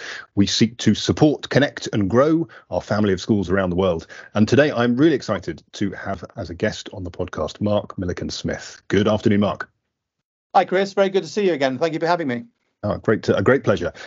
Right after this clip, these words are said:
Speaker 1: Uh, now, Mark has long-standing connections to Wellington College,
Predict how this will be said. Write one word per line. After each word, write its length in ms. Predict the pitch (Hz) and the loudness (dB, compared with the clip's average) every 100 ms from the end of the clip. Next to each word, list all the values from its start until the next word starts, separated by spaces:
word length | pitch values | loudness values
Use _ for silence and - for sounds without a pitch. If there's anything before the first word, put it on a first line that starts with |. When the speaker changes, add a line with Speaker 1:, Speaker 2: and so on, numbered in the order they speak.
| - | 0
Speaker 1:
Uh, 160 | 110 117 | 2 4
now, 100 | 131 | 2
Mark 240 | 147 175 | 2 0
has 180 | - 123 | -2 -2
long-standing 640 | 135 156 170 - 127 101 92 | 2 2 2 0 -2 -2 -6
connections 460 | 92 - 82 78 | -6 -6 -12 -12
to 220 | - 92 | -8 -6
Wellington 360 | 87 90 85 92 | -6 -8 -8 -10
College, 340 | - 78 - | -10 -12 -14